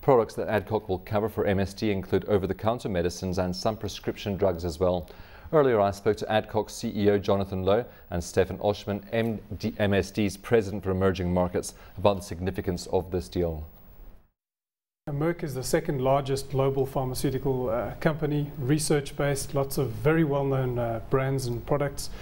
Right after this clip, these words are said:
Speaker 2: And for us, for them to elect us as their strategic partner in South Africa, you know, lends us huge, huge credibility. So we're very excited about the partnership.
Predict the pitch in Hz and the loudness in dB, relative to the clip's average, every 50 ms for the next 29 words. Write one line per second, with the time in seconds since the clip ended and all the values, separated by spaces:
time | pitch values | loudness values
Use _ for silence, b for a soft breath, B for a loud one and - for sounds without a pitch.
0 | B B B B B B B 151 147 143 - 151 151 170 185 180 180 - - 160 | B B B B B B B 0 0 0 2 2 4 4 4 2 -2 -4 -4 -2
1 | 135 131 160 175 180 175 170 175 - 175 147 135 131 135 151 156 156 - - 147 | 2 2 4 4 4 4 2 2 2 2 2 4 4 2 2 0 -2 -2 0 0
2 | 123 - - - 143 131 120 135 135 131 127 - - 135 - 160 147 123 135 127 | 0 0 0 2 2 2 2 2 0 0 0 -2 -4 -4 0 0 0 2 0 0
3 | 131 - 143 135 135 131 151 131 123 117 - 139 123 131 135 131 - 131 - 131 | 0 0 0 0 0 -2 -4 -4 -4 -2 -2 0 0 0 -2 -2 -4 -4 -2 -2
4 | 120 120 127 131 127 127 147 151 151 139 143 135 - - - 160 160 151 143 - | -2 -2 -2 -2 0 2 2 2 2 0 -2 -2 -2 -2 0 2 2 2 0 0
5 | - 143 131 127 - - - 135 120 120 113 127 120 120 123 - - 151 - - | -2 -2 -2 -2 -2 0 0 0 0 0 -2 -2 -2 -4 -4 -6 -8 -8 -6 -4
6 | - 139 123 131 143 139 131 165 160 151 151 - - 156 151 147 - 147 135 131 | -2 -2 0 0 0 2 2 4 2 2 2 2 2 2 2 0 -2 -2 -2 0
7 | 139 131 131 - - - - 143 135 - 143 135 - 185 190 | 0 -2 -2 -4 -4 -2 0 0 0 -2 -4 -4 -4 -4 -4